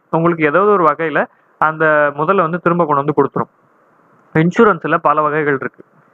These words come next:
மெடிக்கல் இன்சூரன்ஸ், ஆட்டோ இன்சூரன்ஸ். ஆட்டோ இன்சூரன்ஸ்னா, அஹ், ஆட்டோமொபைலுக்கான இன்சூரன்ஸ். இன்னைக்கு அது மேண்டேட்டரி. லைஃப் இன்சூரன்ஸ். லைஃப் இன்சூரன்ஸை பத்தி ரொம்ப, ரொம்ப முக்கியமா பேசணும். அடுத்த பாயிண்ட்ல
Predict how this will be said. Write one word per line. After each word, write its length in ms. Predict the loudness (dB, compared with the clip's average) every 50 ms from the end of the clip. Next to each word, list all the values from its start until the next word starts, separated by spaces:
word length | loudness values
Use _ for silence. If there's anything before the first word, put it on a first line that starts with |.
| _ _ _ _ _ -4
மெடிக்கல் 360 | 0 0 0 0 0 -2 -2
இன்சூரன்ஸ், 380 | 0 0 0 0 0 -2 -2 0
ஆட்டோ 300 | 2 2 2 0 0 -4
இன்சூரன்ஸ். 400 | -6 -6 -8 -8 -8 -4 -2 0
ஆட்டோ 180 | 0 0 0
இன்சூரன்ஸ்னா, 720 | -4 -8 -6 -6 -6 -6 -6 -4 -2 0 0 2 0 0 0
அஹ், 200 | 0 -2 -2 0 0
ஆட்டோமொபைலுக்கான 760 | 0 0 0 -2 -4 -2 -2 0 -2 0 -2 -4 -4 -4 -8
இன்சூரன்ஸ். 240 | -8 -6 -6 -4 -4
இன்னைக்கு 280 | -2 -2 0 0 0 -2
அது 80 | -2 -2
மேண்டேட்டரி. 460 | -4 -4 -2 -4 -4 -4 -4 -6 -6 -6 -10 _ _ _ _ _ _
லைஃப் 300 | 0 0 0 0 -2 -4
இன்சூரன்ஸ். 500 | -6 -4 -2 -2 -2 -2 -2 -4 -4 -2
லைஃப் 240 | -2 -2 -2 -2 -4
இன்சூரன்ஸை 460 | -6 -4 -2 0 0 0 0 -2 -4
பத்தி 380 | -2 -2 -2 -2 0 0 0
ரொம்ப, 300 | 2 0 0 0 0 0
ரொம்ப 220 | 0 0 -2 -4 -6
முக்கியமா 300 | -8 -6 -6 -2 -2 -2
பேசணும். 380 | -2 -2 -4 -6 -6 -6 -4
அடுத்த 320 | -2 -2 -2 -2 -4 -6 -4 -2
பாயிண்ட்ல 240 | -4 -4 -2 -4